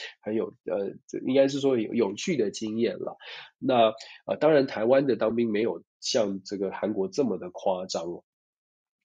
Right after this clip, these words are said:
但是我，我们抓逃兵确实有一些情节是有点类似，勾起我一些回忆、呃，也是宪兵，对，我也是宪兵哦。所以韩国这D M P这逃兵哦，我看了之后有几个感觉，第一个是，呃，韩国当兵是玩真的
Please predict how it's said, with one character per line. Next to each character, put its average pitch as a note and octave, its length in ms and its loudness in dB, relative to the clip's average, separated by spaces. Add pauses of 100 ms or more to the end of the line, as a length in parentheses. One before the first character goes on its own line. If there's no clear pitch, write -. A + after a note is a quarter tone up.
但 C3+ 180 4
是 C3+ 100 2
我， G2 280 0
我 G2+ 100 -4
们 G#2+ 240 -6
抓 B2+ 220 2
逃 G2+ 180 -2
兵 A#2 260 -2
确 B2+ 200 -2
实 A2 120 -6
有 F2+ 160 -4
一 G#2 80 -2
些 A2 260 2
情 G2 300 -8
节 F#2 220 -6
是 G2+ 280 -4 (200)
有 F#2+ 140 -8
点 G2 160 -6
类 G2+ 260 0
似， F#2 340 -10 (220)
勾 A2 120 2
起 A2+ 140 -4
我 F#2 140 -4
一 - 20 -6
些 G#2+ 160 0
回 F#2+ 260 -6
忆、 G#2 160 -8 (340)
呃， - 80 -8
也 G2 120 -2
是 C#3 160 -4
宪 A2 320 0
兵， F#2+ 240 -6
对， F#2 160 -4
我 F#2+ 160 -4
也 F2+ 60 -8
是 - 140 -10
宪 F#2 300 -6
兵 F2 220 -14
哦。 E2+ 60 -16 (340)
所 F3 160 4
以 D#3 160 4
韩 E3+ 220 2
国 F#3+ 100 6
这 G3 120 6
D F3 140 2
M D3 120 4
P D3 160 -4
这 C#3 140 2
逃 G2+ 220 -2
兵 A2 240 -2
哦， G#2 180 -2
我 A2+ 120 2
看 A#3 260 0
了 C3+ 100 0
之 A#2+ 120 -6
后 C3+ 160 2
有 A2 180 -4
几 - 200 -10
个 G2+ 140 -14
感 - 140 -6 (200)
觉， F3 260 -16
第 F3+ 100 -4
一 F#3 60 0
个 C#3+ 140 2
是， B2 260 -4 (420)
呃， G2+ 300 -4
韩 A#2+ 220 0
国 A#2+ 100 4
当 B2+ 160 2
兵 B2+ 140 0
是 B2 60 2
玩 F#2 220 -2
真 F#2+ 240 -6
的 F2+ 120 -12